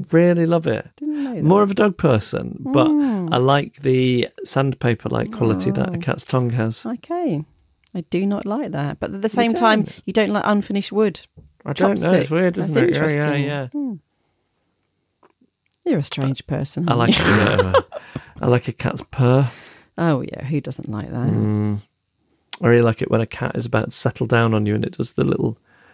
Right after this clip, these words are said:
Speaker 1: um, padding
Speaker 2: Oh.
Speaker 1: with its feet.
Speaker 2: Yeah, <laughs> yeah,
Speaker 1: Like,
Speaker 2: yeah, yeah.
Speaker 1: sort of circling a little bit.
Speaker 2: Hmm.
Speaker 1: Sarah's a bit allergic to cats, so we'll never have one. But
Speaker 2: Mm.
Speaker 1: when I was growing up, we had dogs, cats.
Speaker 2: Did you?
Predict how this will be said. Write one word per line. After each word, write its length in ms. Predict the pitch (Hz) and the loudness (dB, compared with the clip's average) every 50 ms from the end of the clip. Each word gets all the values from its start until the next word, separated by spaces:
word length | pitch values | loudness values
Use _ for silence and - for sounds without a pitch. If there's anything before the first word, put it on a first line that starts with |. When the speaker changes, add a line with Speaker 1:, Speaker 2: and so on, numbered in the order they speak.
| _ _ _ _ _ _ - | _ _ _ _ _ _ -8
Speaker 1:
um, 460 | - - - - - 110 110 - - - | -6 -4 -2 0 0 0 0 -2 -2 0
padding 240 | - - 117 117 113 | 2 2 4 4 4
Speaker 2:
Oh. 20 | 110 | 2
Speaker 1:
with 140 | 110 110 | 2 0
its 180 | - - 107 - | 0 -4 -4 -6
feet. 320 | - - 131 113 113 117 175 | -2 0 2 2 2 2 2
Speaker 2:
Yeah, 240 | 147 147 156 - 143 - | 2 2 4 2 2 2
<laughs> 40 | - | 4
yeah, 160 | 208 170 - | 4 4 4
Speaker 1:
Like, 220 | 175 175 175 - | 4 4 4 2
Speaker 2:
yeah, 180 | 175 175 175 165 | 2 2 0 0
yeah. 120 | 147 143 | 0 0
Speaker 1:
sort 180 | 147 - 220 - | 0 -2 -4 -6
of 80 | - | -10
circling 520 | - - - 120 113 - - - 123 120 113 | -8 0 2 2 2 2 0 -4 -2 0 2
a 40 | 110 | 2
little 200 | 113 - - 117 | 2 2 0 0
bit. 300 | 110 113 131 - - _ _ _ 294 | -2 -2 -2 -2 -4 _ _ _ -2
Speaker 2:
Hmm. 300 | 311 330 349 330 262 160 139 123 - _ _ _ _ _ _ _ _ _ _ _ _ _ _ | 0 2 2 2 2 0 0 -4 -10 _ _ _ _ _ _ _ _ _ _ _ _ _ _
Speaker 1:
Sarah's 340 | - - - 156 156 151 147 147 | -10 -6 -4 0 0 0 0 0
a 40 | |
bit 180 | - 127 - - | 0 0 0 2
allergic 340 | 117 127 139 135 - - - | 4 4 4 2 2 -2 -4
to 80 | - - | -4 -6
cats, 280 | - - 101 - - | -4 -4 -4 -4 -4
so 120 | - - 123 | -6 -4 -2
we'll 100 | 113 110 | 0 0
never 240 | 113 113 117 117 113 | 0 2 2 2 2
have 160 | 117 117 117 | 0 0 0
one. 180 | 123 117 110 | -2 -2 -2
But 140 | 107 - - 143 | 0 2 2 2
Speaker 2:
Mm. 320 | 143 143 139 135 139 139 _ _ _ _ _ _ _ _ _ _ _ _ _ _ _ _ _ _ _ _ _ _ _ _ _ | 4 2 2 0 -2 -6 _ _ _ _ _ _ _ _ _ _ _ _ _ _ _ _ _ _ _ _ _ _ _ _ _
Speaker 1:
when 100 | _ - | _ -8
I 80 | - 117 | -6 -6
was 100 | 110 - | -6 -4
growing 200 | - 90 98 98 | -2 -2 -2 0
up, 100 | 98 - | -2 -2
we 80 | 92 | -2
had 180 | 92 - - _ - | -4 -4 -6 _ 0
dogs, 420 | 135 127 127 131 127 - - - | 2 2 4 2 2 0 -4 -10
cats. 600 | - - - 127 123 - - - - - - - - | -10 -6 -4 -2 -2 -2 -4 -8 -14 -16 -16 -12 -2
Speaker 2:
Did 200 | - 453 453 - | 0 0 0 2
you? 480 | 453 427 320 202 151 135 135 139 135 143 | 2 4 4 4 4 4 2 -2 -4 -6